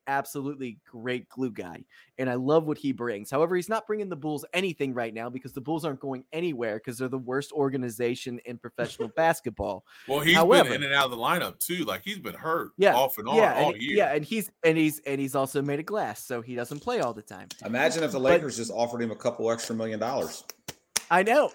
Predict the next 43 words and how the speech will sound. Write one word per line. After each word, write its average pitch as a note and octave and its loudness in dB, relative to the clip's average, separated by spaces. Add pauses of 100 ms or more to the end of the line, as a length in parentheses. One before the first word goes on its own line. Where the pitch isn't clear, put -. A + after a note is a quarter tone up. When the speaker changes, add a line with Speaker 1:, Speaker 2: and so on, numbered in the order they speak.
Speaker 1:
I F3 4
know. A#3+ 0
He A3+ -6
could A3+ -8
still B3+ 0
be C4+ -2
there. E3 2
He C4 -2
could C4+ -4
be B3 -8
their A3+ 2
starting B3 -4
point C4+ -4
guard C3 -2
right B2 -4
now. A#2 -8
It'd D#3 -6
be A3+ -8
great. G#3+ -4 (340)
But F3+ 2 (180)
one A3+ -2
team C4 -4
that G#3 -2
I've E3+ -2
heard E3+ -4
that D#3 -8
has D3 -8
been D3 -10
floated C#3+ -6
quite D3 -2
a C3 -4
bit C3+ -4
is B2+ -8
the B2+ -6
Golden D3+ 2
State C#3 -4
Warriors A2+ -4
for G#2 -12
Caruso. E2+ -10 (140)
And A#2 -4 (380)
finally, A2+ 2
Speaker 3:
Dude. F2 -4
Speaker 1:
maybe, D3 -2